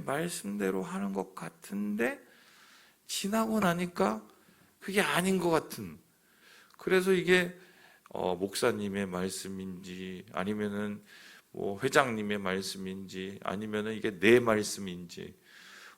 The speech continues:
어, 각각의 생각이 충돌하고, 어, 이 각각의 생각이 이합집산을 하면서 분명히 시작은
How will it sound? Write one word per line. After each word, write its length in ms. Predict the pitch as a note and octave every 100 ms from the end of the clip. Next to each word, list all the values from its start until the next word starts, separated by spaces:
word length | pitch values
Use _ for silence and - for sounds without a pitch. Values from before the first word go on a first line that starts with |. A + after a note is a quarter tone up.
| -
어, 460 | B2 B2 B2 A#2+ A#2+
각각의 800 | - B2+ - - E3+ F3 F3 F3
생각이 640 | F3 F3 D#3+ D#3+ D3+ D#3
충돌하고, 1040 | - F3+ E3+ E3 D#3+ D3+ C#3+ D3 D3 D3+ - - - _
어, 600 | - A2+ A2+ A2+ A2+ A2 A2
이 160 | -
각각의 600 | A#2+ A#2+ A#2+ D#3 C#3+ D3+
생각이 680 | C#3 C#3+ C3+ B2+ B2 B2 A#2+
이합집산을 1040 | G#2+ A2+ C3 - - A#2 - B2 A#2 A2
하면서 540 | A#2+ B2+ A#2 C#3+ G2+ - - - - - - - - -
분명히 440 | F3 A3 B3+ A#3+
시작은 720 | - - - A#3+ A3+ A3+ A3